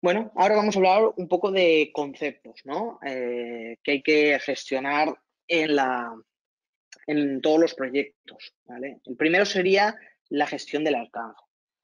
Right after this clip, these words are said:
Esto cua-, son conceptos a gestionar, todos ellos yo creo que deberían de estar en el briefing, ¿vale? La gestión del alcance, definir con mayor precisión posible cuál es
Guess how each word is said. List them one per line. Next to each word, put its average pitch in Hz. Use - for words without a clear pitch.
Esto 170
cua-, 160
son 185
conceptos 180
a 170
gestionar, 165
todos 185
ellos 190
yo 156
creo 170
que 165
deberían 147
de 156
estar 143
en 139
el 127
briefing, 131
¿vale? -
La 127
gestión -
del 147
alcance, 165
definir 151
con 156
mayor 147
precisión 147
posible 147
cuál 143
es 135